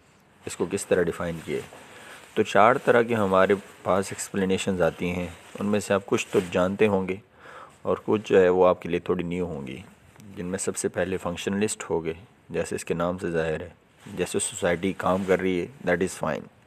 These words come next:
ऐसे ही होना चाहिए। कॉन्फ्लिक्ट वाले कौन एक्सप्लेनेट करते हैं इसको कि जो है ना, ये इनइक्वालिटी नहीं होनी चाहिए, इंटरेक्शनिस्ट एक आ जाते हैं, फेमिनिस्ट आ जाते हैं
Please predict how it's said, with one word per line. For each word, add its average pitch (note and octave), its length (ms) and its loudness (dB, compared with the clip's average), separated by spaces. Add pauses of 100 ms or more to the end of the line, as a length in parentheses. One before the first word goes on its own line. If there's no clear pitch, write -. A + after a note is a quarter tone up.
(100)
ऐसे G#2+ 220 2
ही A2+ 140 -2
होना E2 260 2
चाहिए। A#1 320 -6 (800)
कॉन्फ्लिक्ट G2+ 520 4
वाले A2 240 4
कौन G2 220 2
एक्सप्लेनेट G2 720 2
करते F#2 280 2
हैं G2+ 80 0
इसको G#2+ 260 -4 (560)
कि E2+ 480 2
जो F2+ 100 2
है F#2 60 2
ना, G2 80 2
ये G2+ 140 2
इनइक्वालिटी F#2+ 600 0
नहीं F#2 140 0
होनी G2 200 0
चाहिए, F2 380 -2 (180)
इंटरेक्शनिस्ट F#2+ 720 -4
एक G2+ 140 2
आ F2+ 80 6
जाते F2+ 300 0
हैं, E2+ 120 -4
फेमिनिस्ट F2+ 580 -2
आ F2 80 4
जाते E2+ 280 -4
हैं E2 260 -10